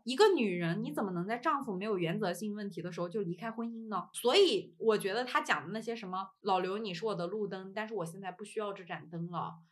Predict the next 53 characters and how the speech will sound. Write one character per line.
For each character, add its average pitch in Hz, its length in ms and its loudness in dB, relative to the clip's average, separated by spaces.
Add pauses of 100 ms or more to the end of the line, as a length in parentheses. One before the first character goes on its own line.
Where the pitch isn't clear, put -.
(140)
我 170 240 2
会 214 200 0
很 196 200 -6
愧 202 280 0
疚”， 170 280 -8 (180)
她 320 160 -4
会 370 140 2
把 175 180 4
这 247 160 -6
些 254 220 -6
责 180 340 -2
任 233 180 -2
都 240 140 -2
揽 180 320 4
在 202 120 -2
自 226 120 -10
己 170 140 -6
身 190 280 -8
上。 180 300 -2 (380)
一 330 100 2
方 320 180 4
面 320 200 0
肯 226 160 -4
定 247 100 -4
是 277 80 -8
她 262 140 -6
是 269 60 -10
个 269 100 -2
体 208 180 -8
面 190 220 -4
人， 156 240 -6 (400)
但 359 200 6
另 339 140 0
一 320 60 -4
方 285 120 0
面 294 160 -2
我 202 100 2
觉 180 140 -2
得 190 60 2
她 247 160 -4
心 285 240 -10
里 247 100 -6
也 165 120 -4
是 208 100 -6
相 262 300 -2
信 254 160 -6
这 208 80 -2
一 180 120 -2
点 - 280 -8
的， - 80 -20 (120)
她 330 240 0
觉 175 340 -10
得 226 380 -4